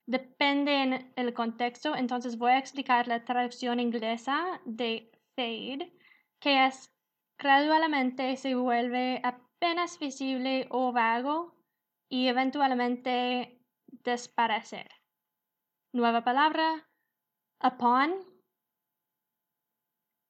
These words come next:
Directamente significa sobre si hablas de una manera formal o en sentido figurado. Si no,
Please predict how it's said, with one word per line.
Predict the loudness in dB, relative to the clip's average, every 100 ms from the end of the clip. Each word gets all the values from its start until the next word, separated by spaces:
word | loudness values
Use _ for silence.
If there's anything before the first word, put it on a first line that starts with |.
| _ _ _ _ _ _ _
Directamente | -2 2 2 2 0 0 -2
significa | -4 -4 -4 -2 -2
sobre | -2 -2 2 2 0 0 0 0
si | -2 -2
hablas | 2 4 2 0
de | -2 -4 -2
una | -2 -2 0
manera | 2 4 4 2
formal | -2 -4 -2 0 2 2 0 -4 -16 _ _ _
o | 0 4 4
en | 2 0 -2
sentido | -2 -4 -2 0 2 0
figurado. | -2 -4 -2 0 -2 -4 -6 -12 _ _ _ _ _ _ _
Si | -16 -2 2
no, | 4 2 2 2 0 -4 -8